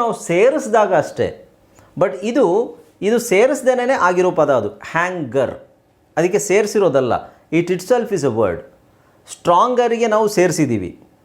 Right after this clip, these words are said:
ಸ್ಟ್ರಾಂಗರಿಗೆ ನಾವು ಸೇರಿಸಿದ್ದೀವಿ. ನೀವು ಹೇಳೋ ಪ್ರಕಾರ ಇಲ್ಲಿ, ಆ, ಹಾ, ದೀಪಾ, ನೀವು ಕರೆಕ್ಟ್, ನೀವು ಹೇಳಿದ್ದು ಒಂದು ಲೆಕ್ಕದಲ್ಲಿ ನೀವು ಹೇಳಿರೋದು ಕರೆಕ್ಟ್. ಸ್ಟ್ರಾಂಗ್ ಇರೋದಕ್ಕೆ ನಾವು ಇ ಆರ್ ಸೇರಿಸಿದ್ದೀವಿ, ಸ್ಟ್ರಾಂಗರ್ ಆಗಿದೆ.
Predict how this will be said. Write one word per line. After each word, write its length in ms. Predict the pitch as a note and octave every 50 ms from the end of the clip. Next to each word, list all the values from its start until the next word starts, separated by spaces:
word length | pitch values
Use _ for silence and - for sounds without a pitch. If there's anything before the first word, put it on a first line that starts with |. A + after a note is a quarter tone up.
| _ _ _ _ _ _ _ _ _ _ _ _ _ _ _ _ _
ಸ್ಟ್ರಾಂಗರಿಗೆ 680 | - - - E3+ E3 F3 G3+ A3+ A3 A3 A3 A#3 A3+ G#3+ G3
ನಾವು 100 | F#3 E3+
ಸೇರಿಸಿದ್ದೀವಿ. 800 | E3+ - E3+ E3 D3+ - C#3+ A#2+ A#2+ A#2 B2+ E3 A3 B3 - - - - -
ನೀವು 220 | D3 F#3 B3 C4 G#3+
ಹೇಳೋ 220 | G#3 A#3 A#3 A#3+
ಪ್ರಕಾರ 380 | A#3 A3+ A3 A3 G#3 F#3+ F#3 F#3+ G#3+ C4+ - - - - _ _ _ _ - B3
ಇಲ್ಲಿ, 220 | C#4+ C4 A3 A#3 B3+ C4 - - - - - _ _ _ _ _ _ -
ಆ, 80 | F#3 F#3 F#3 F#3 F3+ - - - E3+
ಹಾ, 120 | F3+ G3 E3 A2+ - - - - - C#3 C#3
ದೀಪಾ, 260 | G#3+ A#3 A3+ G#3+ G3
ನೀವು 160 | F#3 F3 D#3 -
ಕರೆಕ್ಟ್, 220 | D#3 D#3 D3+ - C#3 B2
ನೀವು 100 | B2 A#2
ಹೇಳಿದ್ದು 260 | A#2 B2 A#2 G#2+ -
ಒಂದು 240 | - D3 D#3+ F#3+ G3
ಲೆಕ್ಕದಲ್ಲಿ 360 | F#3 F3+ F3+ D#3 D#3+ E3+ E3 E3
ನೀವು 100 | D#3+ C#3
ಹೇಳಿರೋದು 340 | C#3+ D3 C#3+ C3+ C3+ A#2 A2+ C3+
ಕರೆಕ್ಟ್. 220 | A#2+ A2+ A2+ - - - -
ಸ್ಟ್ರಾಂಗ್ 680 | - - - D#3+ E3 F3 G3+ A#3 C4 C#4 C#4+ C4+ A3
ಇರೋದಕ್ಕೆ 500 | A#3 A3 A3 G#3+ F#3 G#3 G3 - B3+ C4 A3+ G3+
ನಾವು 420 | F#3+ F#3+ G3+ G#3+ A3+ A#3 A3 - -
ಇ 240 | F3+ F#3 G3 G3+
ಆರ್ 240 | - D#3+ E3+ F3+ F3
ಸೇರಿಸಿದ್ದೀವಿ, 680 | E3 - F3 E3+ D3+ - - D#3 D3 C#3+ D3 F3 G#3 G#3
ಸ್ಟ್ರಾಂಗರ್ 1160 | - - - _ - D#3 D#3 D#3 E3 E3+ E3+ E3+ D#3+ D3+ B2+ A2+ G#2 G2+ D3 E3 F3+ - - - -
ಆಗಿದೆ. 380 | B2 A2 F#2 F2+ E2+ F2 F2